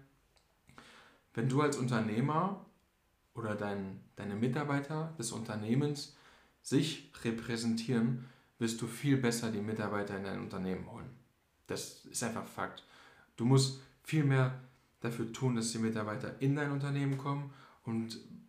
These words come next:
was wäre es besser? Also natürlich kannst du Mitarbeiterprämien machen, sodass deine Mitarbeiter andere Mitarbeiter ins Unternehmen holen. Wenn du gute Mitarbeiter hast,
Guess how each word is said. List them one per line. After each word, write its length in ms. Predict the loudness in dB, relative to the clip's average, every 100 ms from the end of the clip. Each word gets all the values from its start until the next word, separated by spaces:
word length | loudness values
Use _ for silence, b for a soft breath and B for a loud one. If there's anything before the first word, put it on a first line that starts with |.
| _
was 320 | -4 -2 -2 0
wäre 220 | 0 0
es 140 | -2
besser? 440 | -2 0 0 -2 -4 -14 _
Also 260 | -6 -2 -2
natürlich 440 | 0 2 2 2
kannst 240 | 0 0
du 200 | 0 0 B B
Mitarbeiterprämien 1000 | -2 0 0 0 -2 -4 -2 0 2 0
machen, 360 | -4 -6 -8 -10
sodass 360 | -4 0 0 -2
deine 160 | -4 0
Mitarbeiter 640 | 0 2 0 -2 -2 -4 B B B
andere 340 | -4 -2 -2 -2
Mitarbeiter 680 | 0 0 -2 -2 -2 -4 -10 -12
ins 180 | -10 -8
Unternehmen 420 | -8 0 2 4
holen. 280 | 4 4 2 -6 -16 B B B B -6
Wenn 100 | -2
du 100 | 0
gute 200 | 0 -2
Mitarbeiter 460 | 0 2 4 2 0
hast, 280 | -2 -6